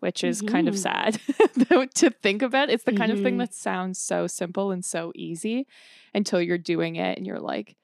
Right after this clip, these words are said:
Speaker 1: "God, I just wanna watch, like, five more minutes of TikTok," or whatever it is. So
Speaker 2: Totally.
Speaker 1: I've been loving that. I find that it makes me sleep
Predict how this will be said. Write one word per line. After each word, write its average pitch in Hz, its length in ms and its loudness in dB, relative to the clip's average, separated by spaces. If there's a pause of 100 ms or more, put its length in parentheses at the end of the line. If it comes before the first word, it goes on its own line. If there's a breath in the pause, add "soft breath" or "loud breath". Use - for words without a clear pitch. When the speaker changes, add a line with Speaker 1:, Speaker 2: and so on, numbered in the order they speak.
(680)
Speaker 1:
"God, 233 360 4
I 202 120 4
just 202 280 0
wanna 202 260 4
watch, 185 420 2
like, 180 200 0
five 180 340 -2
more 185 140 -2
minutes 170 280 -6
of 175 120 -6
TikTok," 180 600 -4
or 180 100 0
whatever 175 320 -4
it 190 120 -6
is. - 340 -8 (400 soft breath)
So 175 640 -2 (680)
Speaker 2:
Totally. 190 360 -8
Speaker 1:
I've 196 160 2
been 208 220 4
loving 185 360 0
that. 165 380 0
I 196 80 0
find 196 420 -2
that 277 240 0 (280)
it 196 340 2
makes 185 320 -4
me 180 160 -6 (340)
sleep - 800 -8